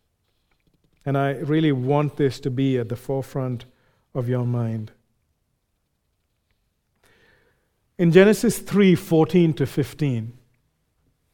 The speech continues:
God in its embryonic form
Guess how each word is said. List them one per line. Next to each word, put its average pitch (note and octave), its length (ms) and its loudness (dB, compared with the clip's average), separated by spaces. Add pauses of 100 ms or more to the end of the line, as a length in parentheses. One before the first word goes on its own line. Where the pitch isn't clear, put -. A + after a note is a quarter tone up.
(1900)
God G#3 540 8 (140)
in F3+ 120 6
its E3+ 220 2 (100)
embryonic E3+ 640 6
form B2+ 600 0